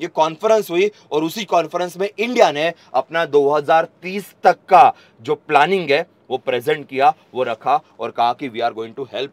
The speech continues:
you in this particular scenario।" So नॉर्वे के साथ भी हमारी बात हो गई है। नॉर्वेज, अ,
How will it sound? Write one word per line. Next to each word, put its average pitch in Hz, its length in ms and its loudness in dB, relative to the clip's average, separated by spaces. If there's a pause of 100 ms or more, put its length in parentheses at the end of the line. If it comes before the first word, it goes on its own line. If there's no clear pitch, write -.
(100)
you 165 140 -10 (260)
in 117 60 -14 (120)
this 120 240 -18
particular 101 360 -14
scenario।" 85 380 -18 (440)
So 123 100 -10
नॉर्वे 107 320 -6
के 131 80 -12
साथ 123 160 -2
भी 127 120 -10
हमारी 123 300 -6
बात 113 260 -4
हो 120 80 -8
गई 120 160 -10
है। 135 140 -6 (380)
नॉर्वेज, 131 580 -2
अ, 139 140 2